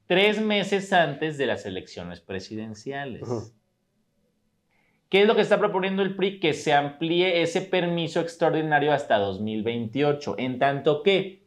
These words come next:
Speaker 1: en tanto se toman medidas para que las policías ya funcionen. La realidad es que hoy las policías estatales, las policías municipales del país no están preparadas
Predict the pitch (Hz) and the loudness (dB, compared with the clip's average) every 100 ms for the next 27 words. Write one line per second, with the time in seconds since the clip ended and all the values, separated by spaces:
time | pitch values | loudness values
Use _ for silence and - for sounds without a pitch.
0 | _ 147 143 170 170 165 160 165 147 151 | _ -4 -2 2 2 2 -6 -2 0 0
1 | 151 160 165 156 123 123 123 104 98 - | 0 -2 -2 0 2 0 2 0 0 -2
2 | 107 107 - 113 113 113 107 95 85 76 | -2 -2 -2 -4 -4 -4 -2 -4 -4 -8
3 | - 87 85 123 110 82 - _ _ _ | -10 -18 -12 -6 -6 -6 -12 _ _ _
4 | _ _ - 127 143 151 185 196 - 151 | _ _ 2 4 6 6 4 2 2 2
5 | 139 165 160 - 123 120 - 120 117 127 | 4 2 0 -6 -2 -2 -2 -4 -4 0
6 | 151 175 170 139 - 131 127 98 101 104 | 0 0 0 0 2 2 2 0 -4 -4
7 | 95 - 104 95 98 139 156 160 135 120 | -6 -6 -6 -4 0 0 0 -4 -6 -4
8 | 117 117 117 101 - 95 110 123 117 143 | 0 0 0 -2 -2 -2 -2 -4 -6 -6
9 | - 233 277 147 107 104 113 135 - | -2 -4 -2 -2 2 2 4 2 -4